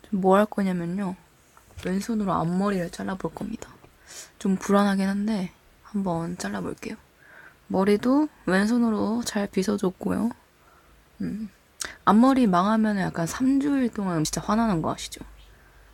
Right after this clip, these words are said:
일단 한번 용기를 가지고 용기를 내서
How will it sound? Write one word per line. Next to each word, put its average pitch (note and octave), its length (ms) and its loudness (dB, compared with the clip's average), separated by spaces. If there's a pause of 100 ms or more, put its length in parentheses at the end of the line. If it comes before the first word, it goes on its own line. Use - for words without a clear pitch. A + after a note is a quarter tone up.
(140)
일단 E3 420 -4 (460)
한번 E3+ 240 -2
용기를 G3 420 2
가지고 E3+ 840 -4 (240)
용기를 G3+ 520 0
내서 F3+ 400 0